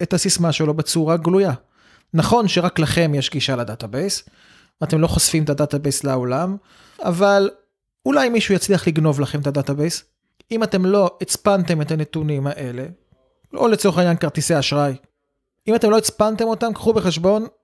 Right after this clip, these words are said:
שיש לכם בעיה. דוגמה נוספת ל-Sensitive Data Exposure, זה למשל, אה,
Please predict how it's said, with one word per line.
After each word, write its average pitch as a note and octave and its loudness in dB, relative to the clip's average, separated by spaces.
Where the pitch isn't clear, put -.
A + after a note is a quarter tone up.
שיש - -4
לכם D#3+ 0
בעיה. A#2 -4
דוגמה E3 4
נוספת F#3+ 0
ל-Sensitive D#3 0
Data F3+ -2
Exposure, A3+ 2
זה F3+ -2
למשל, E3+ 2
אה, C#3+ 2